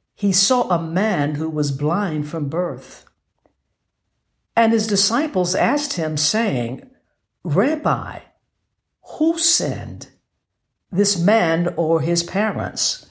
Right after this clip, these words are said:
that he was born blind?' Jesus answered, 'Neither this man nor his parents sinned, but that the works of God should be revealed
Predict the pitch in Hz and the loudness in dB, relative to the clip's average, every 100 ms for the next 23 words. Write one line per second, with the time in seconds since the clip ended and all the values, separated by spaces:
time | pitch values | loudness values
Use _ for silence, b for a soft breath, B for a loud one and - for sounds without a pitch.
0 | _ - 160 151 165 160 131 156 165 135 | _ 0 2 2 2 0 0 0 2 4
1 | 131 123 - - 147 175 139 - - - | 2 -2 -6 -8 -2 0 -2 -6 -12 -16
2 | - _ _ _ _ _ _ _ _ _ | -18 _ _ _ _ _ _ _ _ _
3 | _ _ _ _ - 185 294 302 190 170 | _ _ _ _ -6 0 2 2 0 0
4 | 196 147 113 - 101 127 - _ _ _ | 0 -2 -4 -6 -6 -10 -14 _ _ _
5 | _ _ _ _ _ _ _ _ - 170 | _ _ _ _ _ _ _ _ -2 2
6 | 180 180 175 180 190 202 214 220 226 226 | 4 2 2 2 2 2 2 2 0 0
7 | 208 220 - - 202 165 127 139 - - | -2 -4 -6 -6 -4 -2 -4 -6 -4 0
8 | - 135 92 95 98 - _ _ _ _ | 0 -2 -6 -12 -16 -20 _ _ _ _
9 | _ _ _ _ _ _ - 147 143 156 | _ _ _ _ _ _ -6 -2 2 2
10 | - 147 147 143 180 254 - - 175 151 | 2 2 2 2 2 2 0 -2 -2 -2
11 | 139 170 147 135 135 - - 147 147 139 | 2 2 2 2 0 -2 -2 -2 2 2
12 | 139 139 135 127 165 202 147 95 113 135 | 2 0 0 0 2 2 2 0 -4 -8